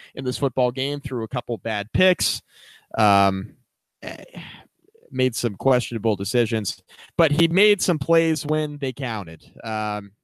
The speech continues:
particularly on that final drive. Second week in a row, Willis has shown grittiness when the Hokies have needed it the most, right? So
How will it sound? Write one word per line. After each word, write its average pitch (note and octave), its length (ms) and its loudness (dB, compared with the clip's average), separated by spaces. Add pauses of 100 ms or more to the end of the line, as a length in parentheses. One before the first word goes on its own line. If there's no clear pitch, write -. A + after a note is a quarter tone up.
(480)
particularly D#3 580 2
on D3 140 0
that C3 160 -4
final C#3 340 -2
drive. C#3+ 540 0 (500)
Second F3+ 340 -2
week E3+ 200 0
in D#3 60 -6
a C#3 40 -2
row, C#3+ 220 4
Willis C3+ 380 0
has B2 100 -6
shown B2+ 560 -4 (120)
grittiness B2+ 640 -2
when A#2 300 -6
the A#2 80 0
Hokies B2 340 0
have A#2 120 -6
needed A#2+ 240 0
it A2 100 -4
the G2+ 60 -10
most, A#2+ 420 2
right? A#2 240 -2
So A2+ 420 -6